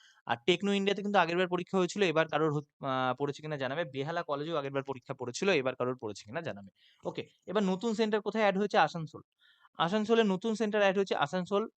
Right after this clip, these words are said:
আহ, আসানসোল কি প্রাইভেট আন-, আহ, আইটিআই গ্র্যান্ড ট্যাঙ্ক, গ্র্যান্ড ট্রাঙ্ক রোড, ফতেপুর, আসানসোল, কলকাতা এত। ওকে, তাহলে আসানসোলেরটা দেখে নিলে। আচ্ছা, আর কি শিলিগুড়ির একটা সেন্টার কিন্তু আগেই ছিল,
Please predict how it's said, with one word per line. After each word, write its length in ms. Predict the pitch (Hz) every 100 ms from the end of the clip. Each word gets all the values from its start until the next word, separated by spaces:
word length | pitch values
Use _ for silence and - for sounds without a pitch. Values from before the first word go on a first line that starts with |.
| _ _ _ _ -
আহ, 60 | 160
আসানসোল 480 | 147 147 180 196 180
কি 100 | 202
প্রাইভেট 480 | - 151 151 196 -
আন-, 300 | 143 147 151
আহ, 260 | 143 135 131
আইটিআই 340 | 143 147 196
গ্র্যান্ড 280 | 170 143 135
ট্যাঙ্ক, 240 | 151 143 - _ - _ _
গ্র্যান্ড 320 | 127 127 139 - -
ট্রাঙ্ক 320 | 131 139 139
রোড, 240 | 131 175 -
ফতেপুর, 460 | 131 131 139 180 190
আসানসোল, 500 | 123 - 143 165 202 - _ _ _ 143
কলকাতা 360 | 139 139 165
এত। 120 | 135 101 _ _
ওকে, 180 | 113 131
তাহলে 160 | 139
আসানসোলেরটা 540 | 147 170 190 208 196 202
দেখে 180 | 190 202
নিলে। 200 | 208 247 _ _
আচ্ছা, 220 | - - -
আর 160 | 151
কি 160 | 160 214 - -
শিলিগুড়ির 500 | - 220 233 247 277 277 _
একটা 260 | - 160 220
সেন্টার 300 | 226 226 226
কিন্তু 180 | 233 226
আগেই 220 | 202 226
ছিল, 300 | - 202 214